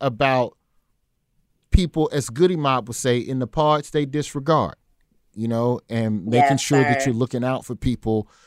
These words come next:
Speaker 1: that don't necessarily even know that these type of programs even exist so that they can get the help that they
Speaker 2: Mm-hmm.
Speaker 1: need. So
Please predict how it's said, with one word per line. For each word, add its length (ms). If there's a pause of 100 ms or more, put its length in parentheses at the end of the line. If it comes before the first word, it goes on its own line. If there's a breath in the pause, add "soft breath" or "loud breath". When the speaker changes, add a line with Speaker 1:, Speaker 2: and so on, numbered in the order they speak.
(420 soft breath)
Speaker 1:
that 500
don't 220
necessarily 760
even 380
know 220
that 220
these 200
type 260
of 100
programs 580
even 180
exist 460 (180)
so 140
that 140
they 100
can 180
get 220
the 100
help 260
that 100
they 100
Speaker 2:
Mm-hmm. 120
Speaker 1:
need. 240
So 260